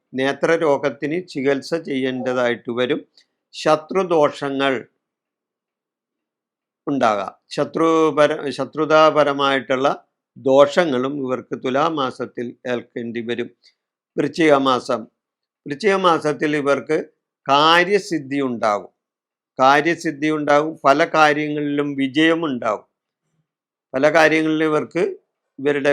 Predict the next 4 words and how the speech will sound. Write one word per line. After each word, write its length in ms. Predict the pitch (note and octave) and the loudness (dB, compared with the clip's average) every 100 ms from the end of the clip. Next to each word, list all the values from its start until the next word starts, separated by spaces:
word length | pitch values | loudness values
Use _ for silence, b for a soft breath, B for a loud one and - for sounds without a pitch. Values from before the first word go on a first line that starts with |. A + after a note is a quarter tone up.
| C#3 | 0
പ്രവൃത്തി 520 | C#3+ C#3+ D3 C#3+ E3+ D#3 | 2 4 2 -2 -4 -2
ഗുണമുണ്ടാകും, 840 | D3+ C#3+ C#3+ C#3 C3+ C#3+ D#3 - _ B2+ | -2 0 0 0 4 4 2 -4 _ 0
കാര്യവിജയങ്ങളും 1080 | C3 C3+ C#3+ C3+ B2 C3+ C3 C3 C3 D3+ - _ - | 2 2 0 -4 -2 -2 -2 -2 -6 -8 -12 _ -12
ഉണ്ടാകും. 580 | A#2+ A2 G#2+ G#2 A2+ | -8 -2 -2 -4 -10